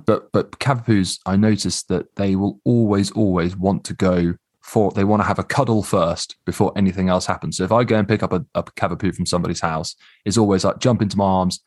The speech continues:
have a quick cuddle before we do anything else." You know, they're not in, they have to get that out of the way. It's like first thing on their list. So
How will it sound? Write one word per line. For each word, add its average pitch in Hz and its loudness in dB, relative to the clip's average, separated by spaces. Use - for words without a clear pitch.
have 117 0
a 98 0
quick - -4
cuddle 98 0
before 98 -2
we 95 0
do 101 2
anything 95 0
else." 87 -6
You 95 0
know, 90 2
they're 95 4
not 110 4
in, 113 2
they 104 2
have 120 0
to 110 -2
get 113 0
that 101 2
out 95 4
of - -4
the 95 -4
way. 95 2
It's 80 -8
like 90 0
first 107 0
thing 95 2
on 92 2
their 90 0
list. 92 -2
So 90 0